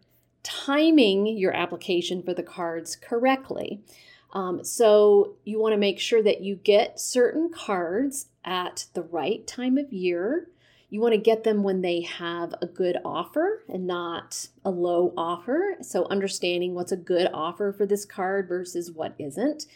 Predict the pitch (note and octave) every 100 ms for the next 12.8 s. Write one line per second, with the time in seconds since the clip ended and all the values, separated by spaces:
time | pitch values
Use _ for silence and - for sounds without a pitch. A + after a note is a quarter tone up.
0 | - - - - _ G3+ G3 G#3 G3 -
1 | G#3+ A3 G#3+ G#3+ G#3+ E3+ - F3+ G3 B3
2 | B3+ C4+ C#4+ F#4 - G3+ F3 E3+ F3+ F#3+
3 | G3 G3+ F3+ - - D#3+ E3+ G#3 B3+ C4+
4 | C4+ C4+ C4+ C4+ C4 C4+ B3+ B3+ B3+ C4
5 | B3+ C#4+ C#4+ C#4+ - _ - G#3+ G3 F#3
6 | G3 A3 A3+ A3+ E4+ E4 G#3+ G#3+ - _
7 | _ - - G#3 G#3 - - C#4 B3 G3
8 | G3+ G3 - G3+ - G#3+ G#3 - A#3 G#3+
9 | F#3+ F#3+ - - G#3+ D4+ F4+ - G3 F#3
10 | A#3+ - _ _ _ G#3 G#3 G3+ G3+ G3
11 | G3 F#3+ F#3 - F3 F#3 F3 - F3 C#3+
12 | C#3+ - - - - - B3 A4